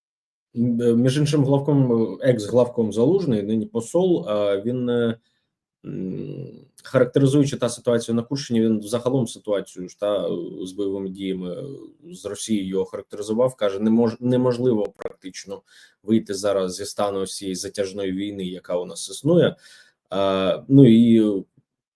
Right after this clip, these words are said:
знову ж таки, причина тут в тому числі у затримках з постачанням озброєння, що ми бачили у двадцять третьому році, е, під час контрнаступу. От, е, це було дуже відчутно, каже він.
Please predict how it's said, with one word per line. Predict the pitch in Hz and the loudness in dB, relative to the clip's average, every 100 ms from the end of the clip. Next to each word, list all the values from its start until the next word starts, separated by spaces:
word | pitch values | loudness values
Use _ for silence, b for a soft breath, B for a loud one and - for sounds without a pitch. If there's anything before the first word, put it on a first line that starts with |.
| - | -18
знову | 98 110 110 | -6 0 0
ж | - | 0
таки, | 95 - 92 - _ | -8 -6 -6 -6 _
причина | 127 120 139 151 120 | 0 2 4 4 4
тут | - 131 | 2 -4
в | - | -4
тому | 120 120 | 0 0
числі | 110 98 - 120 | -2 -8 -2 0
у | 117 107 | 2 0
затримках | 101 - 113 113 98 - | -2 0 0 0 -2 -6
з | |
постачанням | - 95 98 95 104 95 95 | -10 -10 -8 -4 -4 -2 -6
озброєння, | 90 110 117 107 95 92 | -2 2 2 2 -2 -6
що | - - 107 110 98 | -10 -8 0 2 2
ми | 98 101 | -2 -4
бачили | 92 95 101 - 92 90 | -2 -2 -2 -4 -6 -6
у | 90 | -4
двадцять | 95 95 - - | -4 -6 -8 -8
третьому | 95 85 90 90 | -6 -6 -8 -8
році, | 78 - - - b b b _ | -8 -10 -16 -20 b b b _
е, | - 82 | -10 -10
під | - | -8
час | 90 98 | -6 -4
контрнаступу. | - 95 90 95 127 135 - - 90 | -2 -4 -4 -2 -2 -4 -14 -8 -6
От, | 87 - | -6 -6
е, | 87 82 | -4 -4
це | - 98 | -2 -2
було | 92 95 90 | 0 -2 -2
дуже | 95 98 95 92 | -2 -2 0 0
відчутно, | 92 - 82 - 80 | -2 -8 -16 -16 -12
каже | 95 90 95 | -8 -6 0
він. | 131 175 175 | 4 4 2